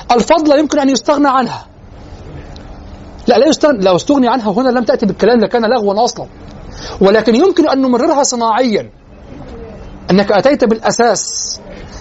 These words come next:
كما التي نادت عمر أتت بالأساس شرط لأجل أن يصح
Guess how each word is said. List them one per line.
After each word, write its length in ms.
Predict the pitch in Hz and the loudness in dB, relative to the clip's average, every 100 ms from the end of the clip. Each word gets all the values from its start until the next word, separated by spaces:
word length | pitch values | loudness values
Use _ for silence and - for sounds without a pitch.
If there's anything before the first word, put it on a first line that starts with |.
| - | -2
كما 200 | 254 269 | 0 2
التي 280 | 247 277 262 | 2 2 2
نادت 260 | 269 269 196 | 0 0 2
عمر 440 | 277 311 320 285 - - | 2 4 2 -2 -10 -2
أتت 200 | 262 269 | 0 2
بالأساس 580 | 214 247 226 262 311 - | 0 0 0 2 2 0
شرط 440 | - 311 311 - | -2 -4 -4 -6
لأجل 300 | 214 240 247 | -2 -2 0
أن 120 | 254 233 | 0 0
يصح 500 | 220 277 - 285 | -2 -2 0 0